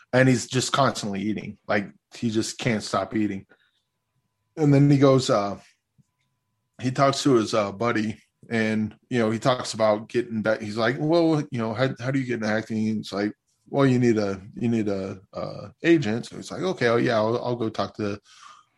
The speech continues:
can I talk to your agent?" He's like, "Yeah, I'll set up the meeting." So he talks to the agent, and the agent's like, "Yeah, yeah, I can get, I, I can get you work. Oh, you might wanna lose a couple pounds." "Oh yeah, yeah, okay." Like, "How, how many pounds we talking?" Then, then he leaves, and he's, you know,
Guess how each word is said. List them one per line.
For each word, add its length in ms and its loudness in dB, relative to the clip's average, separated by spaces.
can 100 4
I 20 6
talk 220 4
to 80 0
your 120 2
agent?" 220 0
He's 140 -8
like, 100 -6
"Yeah, 120 0
I'll 100 2
set 200 -2
up 100 -6
the 80 -4
meeting." 240 -4
So 100 -8
he 60 -6
talks 260 -4
to 60 -4
the 100 0
agent, 360 -2
and 40 -2
the 100 0
agent's 320 -4
like, 220 -6
"Yeah, 260 2
yeah, 280 -2
I 60 -6
can 200 -10
get, 240 -10
I, 200 -4
I 100 -2
can 180 -2
get 120 -2
you 120 -2
work. 300 -2
Oh, 200 2
you 120 0
might 160 0
wanna 200 -4
lose 240 -2
a 60 -12
couple 260 -10
pounds." 300 -14
"Oh 140 -8
yeah, 340 -6
yeah, 200 -12
okay." 340 -12
Like, 100 -2
"How, 200 4
how 180 -2
many 140 -2
pounds 280 -6
we 80 -10
talking?" 420 -12
Then, 160 2
then 180 2
he 80 0
leaves, 360 2
and 160 -4
he's, 400 -8
you 120 -2
know, 320 -6